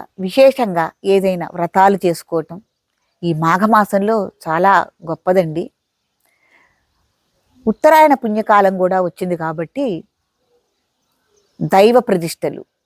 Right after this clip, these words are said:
దేవీ దేవతా ప్రతిష్టలు, కార్యక్రమాలు, శంకుస్థాపనలు అన్నిటికీ కూడా ఇది చాలా విశేషమైన మాసము.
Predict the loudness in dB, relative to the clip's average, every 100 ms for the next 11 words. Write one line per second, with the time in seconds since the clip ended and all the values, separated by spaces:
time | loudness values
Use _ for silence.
0 | _ _ 0 4 4 2 0 2 2 2
1 | -2 -2 -4 -6 -10 -4 -4 -4 -2 -2
2 | -2 -6 -4 -4 -6 -10 _ _ _ _
3 | -12 -2 -2 0 -2 -2 -4 -4 -6 -10
4 | _ _ _ _ -4 -2 0 -2 -2 2
5 | 2 0 -4 _ _ _ -8 -6 -2 0
6 | 2 0 -2 -2 2 2 2 -2 -2 -8
7 | -10 -16 _ -10 -10 -10 -16 -18